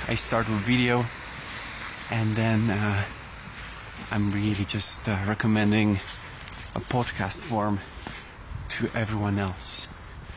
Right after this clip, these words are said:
I'm also recording it at night, which is, uh, a reality right now. It's, uh, it's winter time and it's dark.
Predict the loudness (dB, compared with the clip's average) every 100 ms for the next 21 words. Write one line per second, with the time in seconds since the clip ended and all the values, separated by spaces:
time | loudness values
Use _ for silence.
0 | -14 -14 -16 -14 -6 -2 0 2 0 0
1 | -2 0 0 4 4 2 0 2 2 2
2 | -4 -8 -6 -4 -2 0 2 0 0 0
3 | 0 0 -2 -4 -8 -12 -12 -12 -14 -14
4 | -14 -14 -14 -14 -14 -14 -6 -2 2 4
5 | 6 6 4 2 0 -2 -8 -12 -14 -4
6 | -2 0 0 0 0 0 0 0 0 0
7 | 2 0 -2 2 2 2 -4 -2 -2 -2
8 | -2 0 -2 -4 -12 -12 -14 -14 0 2
9 | 2 0